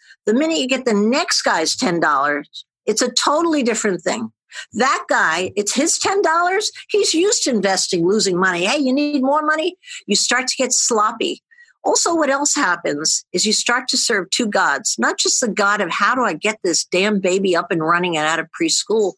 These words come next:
so they could stand on their own two feet. You're not thinking that way. You're thinking, "How do I get this and explain why I'm not doing it fast enough? And how do I get more money? Because I built it too fast. And how do I feel it?"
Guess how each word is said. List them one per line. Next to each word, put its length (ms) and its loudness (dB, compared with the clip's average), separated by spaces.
so 140 0
they 120 0
could 160 0
stand 300 2
on 60 0
their 160 0
own 120 -2
two 160 -2
feet. 280 0
You're 100 0
not 180 0
thinking 280 0
that 200 0
way. 220 -2
You're 120 0
thinking, 280 0
"How 240 2
do 140 2
I 140 0
get 280 -2
this 160 0
and 100 2
explain 440 0
why 160 2
I'm 100 0
not 220 0
doing 200 0
it 120 0
fast 400 0
enough? 340 0
And 300 0
how 160 2
do 80 2
I 80 2
get 220 -2
more 160 2
money? 260 2
Because 220 0
I 100 2
built 320 -2
it 160 -2
too 120 2
fast. 380 0
And 160 -4
how 120 2
do 100 2
I 100 2
feel 320 -2
it?" 140 -2